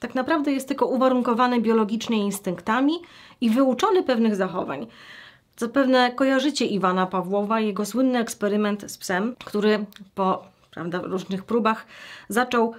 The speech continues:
reagować tak fizjologicznie na dźwięk dzwonka, e, ponieważ ten kojarzył mu się z, e, tym, że za moment będzie jadł. No właśnie, to jest ta teoria. Czy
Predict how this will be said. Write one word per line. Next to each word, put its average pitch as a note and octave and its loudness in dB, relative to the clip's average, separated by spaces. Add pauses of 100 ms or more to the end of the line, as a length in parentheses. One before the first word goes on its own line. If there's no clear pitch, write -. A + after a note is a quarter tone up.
reagować A#3 0
tak A3+ -4
fizjologicznie A3+ 2
na G3+ 2
dźwięk G3+ 2
dzwonka, F#3+ 0 (460)
e, G#3 -2
ponieważ B3+ 0
ten C#4 0
kojarzył A3+ 0
mu G3+ -2
się G3 -2
z, F3+ -6
e, F3 -2 (1000)
tym, G3 0
że F#3+ 0
za G3 0
moment G3 2
będzie F#3+ 2
jadł. E3 0 (840)
No A#3+ -2
właśnie, A3+ -2
to - -2
jest A3 -4
ta G#3 -6
teoria. F#3 -4 (260)
Czy A3+ -6